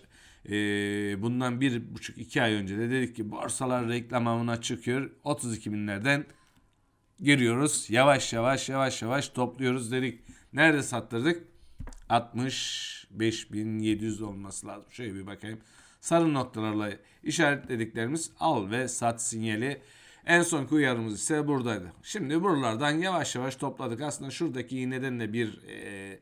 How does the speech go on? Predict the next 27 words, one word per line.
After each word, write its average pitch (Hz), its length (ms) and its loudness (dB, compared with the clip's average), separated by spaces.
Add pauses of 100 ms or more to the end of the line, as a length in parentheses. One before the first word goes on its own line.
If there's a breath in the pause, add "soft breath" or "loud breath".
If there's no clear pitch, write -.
(380 loud breath)
deneme 143 300 0
atışı 120 300 -2
yaptık. 139 420 -2
Sonra 123 420 -2
şuradaki 104 640 -6
kanalın 123 640 -2 (380 loud breath)
tepesinde 123 640 -2
sattırmıştık. 120 920 -6 (720 soft breath)
Bu 214 120 4
kanalı 220 340 6
kırdık. 220 520 2
Güzel. 175 500 4
Borsalar 202 580 0 (460)
boş 143 380 0
yere 160 280 4
reklam 151 380 2
avına 123 300 2
çıkmaz. 127 460 -4 (100)
Bakın 131 360 -2
dünyanın 117 540 0
dört 156 300 6
bir 120 140 4
yanında 113 580 4
büyük 135 300 4
bir 127 120 0 (360)
reklam 135 640 4 (100)
kampanyası 117 640 -6